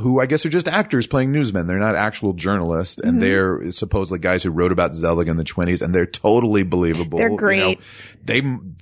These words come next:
Speaker 1: I, they might have been real journalists that, uh, Woody Allen hired,
Speaker 2: That was a
Speaker 1: but
Speaker 2: nod to the guys from, uh,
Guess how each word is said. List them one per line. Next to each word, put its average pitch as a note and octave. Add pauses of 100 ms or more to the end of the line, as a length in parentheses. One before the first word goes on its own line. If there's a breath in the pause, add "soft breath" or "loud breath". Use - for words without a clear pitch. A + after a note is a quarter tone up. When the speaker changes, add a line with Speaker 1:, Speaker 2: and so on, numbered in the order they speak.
Speaker 1:
I, A2
they F3
might D#3+
have B2+
been G#2+
real G#2
journalists F#2
that, E2
uh, E2+
Woody F2
Allen E2
hired, D#2+
Speaker 2:
That D4+
was F4
a C4
Speaker 1:
but -
Speaker 2:
nod A3
to G#3+
the G3+
guys F#3+
from, F#3
uh, F3+